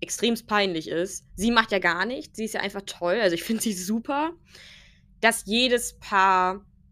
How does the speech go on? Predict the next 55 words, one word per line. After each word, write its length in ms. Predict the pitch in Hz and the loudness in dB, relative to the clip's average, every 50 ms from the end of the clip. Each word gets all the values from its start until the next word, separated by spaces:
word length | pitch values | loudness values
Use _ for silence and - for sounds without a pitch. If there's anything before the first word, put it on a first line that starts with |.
| - _ _ | -20 _ _
Probleme 600 | - - 196 180 185 185 185 185 180 160 147 - 147 | 0 2 2 4 4 4 4 4 4 0 -4 -8 -8
hat. 360 | - 76 - - - - - - | -8 -8 -8 -10 -14 -18 -10 -2
Weil 160 | 185 180 180 | 0 0 0
ich 80 | 190 | 2
glaube 220 | - 220 220 226 226 | 2 2 2 4 2
auch 120 | 220 - | 2 4
häufig 320 | 247 233 254 254 240 - - | 4 2 2 2 -2 -6 -4
werden 200 | 220 220 233 233 | -4 -2 -2 -4
ja 80 | 220 | -4
gerade 260 | - - 214 220 226 | -2 -2 -2 -2 -2
so 100 | 220 214 | -4 -6
Paare, 400 | 202 - - - 208 220 254 262 | -8 -8 -4 0 0 2 2 0
die 140 | 226 220 196 | 0 -2 -2
auf 80 | 202 202 | -4 -4
den 100 | 214 202 | -6 -4
ersten 300 | - 214 226 - - 226 | -4 -4 -4 -4 -4 -6
Blick 140 | 226 220 - | -6 -4 -6
so 100 | 220 208 | -8 -10
perfekt 540 | - - 196 190 - 233 233 - - - | -8 -8 -10 -6 -4 -6 -6 -6 -8 -4
wirken, 380 | 185 185 185 180 180 - 196 196 | -2 0 0 0 -2 -4 -6 -2
so 340 | 185 190 185 185 180 175 - - _ - - - - _ - _ _ - - - - - | 0 2 4 4 2 2 -2 -6 _ -20 -20 -20 -20 _ -20 _ _ -20 -20 -20 -16 -4
harmonisch 720 | - 214 202 208 214 220 247 269 262 214 208 233 254 - - | 0 2 2 4 4 4 4 2 2 2 0 -2 -4 -6 -8
et 120 | 214 208 - | -10 -10 -10
cetera, 300 | - 202 202 202 208 208 | -8 -6 -4 -2 -2 -2
so 60 | 202 | -2
ein 40 | 214 | -2
bisschen 220 | 220 - 226 202 | -2 -4 -4 -4
glorifiziert, 560 | 208 208 233 226 - 208 196 - 247 240 233 | -2 -2 -4 -4 -6 -10 -10 -8 -8 -8 -6
so 80 | - - | -6 -8
idealisiert, 580 | 220 214 233 220 190 196 202 185 196 208 208 | -6 -4 -2 -2 -2 -2 -2 -4 -6 -6 -6
so, 220 | - 196 190 185 180 - - - - | -4 -4 -4 -4 -6 -8 -16 -16 -10
„Guck 200 | - 285 320 320 | -4 -2 -2 -2
dir 100 | 311 277 | 0 0
das 200 | 262 269 - - - | -2 -2 -2 -4 -6
Paar 140 | 269 - | -4 -2
an 120 | 226 254 269 | -2 0 0
und 140 | 262 247 254 | 0 0 -2
das, 140 | 247 254 - | -2 -2 -4
das 120 | 247 - | -6 -6
geht 160 | - 262 226 | -6 -6 -4
ja 100 | 262 240 | -2 -2
gar 180 | 226 240 233 240 | 0 2 2 0
nicht, 160 | 254 240 - | 0 -2 -6
das 100 | 233 233 | -8 -8
ist 120 | 254 226 240 | -8 -8 -6
ein 60 | 233 | -6
richtiges 440 | 269 262 262 - 240 240 233 233 - | -6 -6 -6 -8 -8 -8 -8 -10 -10
Paar 260 | - 254 240 233 233 | -8 -4 -2 -2 -2
und 140 | 233 226 220 | -2 -4 -6
die 80 | 226 | -10
streiten 420 | - - - 233 226 240 247 - 226 | -12 -8 -4 -2 -2 -2 -4 -8 -14
sich 240 | 233 240 233 - | -16 -16 -14 -12
nur“ 200 | 233 240 240 233 | -8 -6 -4 -4
und 100 | 226 226 | -4 -4
sowas. 420 | 214 226 220 220 220 214 220 - | -4 -4 -2 -2 -2 -2 -2 -6